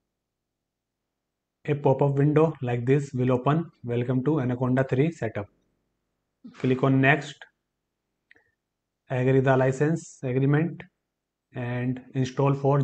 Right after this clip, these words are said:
just me. It is recommended also. Next. Here it will show the path. By default it will show C drive here. You can change the path from browse,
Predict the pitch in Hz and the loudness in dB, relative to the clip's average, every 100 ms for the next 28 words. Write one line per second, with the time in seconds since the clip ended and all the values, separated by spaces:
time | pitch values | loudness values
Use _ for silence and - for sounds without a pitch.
0 | 135 135 139 135 160 170 - _ _ _ | 0 -2 0 0 0 -2 -12 _ _ _
1 | 127 120 131 127 127 131 139 147 139 139 | -10 -4 -2 -2 -2 0 2 2 2 0
2 | 170 185 - - _ _ _ - 127 139 | -2 -4 -8 -20 _ _ _ -10 -4 -4
3 | 143 - - - _ _ _ _ _ _ | -4 -12 -18 -20 _ _ _ _ _ _
4 | 135 151 175 - 147 147 143 147 143 151 | 0 2 2 0 0 2 2 2 2 2
5 | 143 139 139 - - _ 131 131 131 139 | 6 4 4 -6 -20 _ 0 2 2 2
6 | 139 147 135 135 139 - 143 156 - 127 | 0 0 -2 -2 -2 0 0 0 0 0
7 | 123 127 135 135 147 175 - _ _ _ | 2 4 4 4 2 0 -6 _ _ _
8 | - 123 135 139 135 139 143 143 143 139 | -8 0 2 4 4 4 4 2 4 4
9 | 156 - _ _ _ _ - 127 123 131 | 4 -2 _ _ _ _ -14 -6 -2 0
10 | 127 135 156 - | 4 4 4 0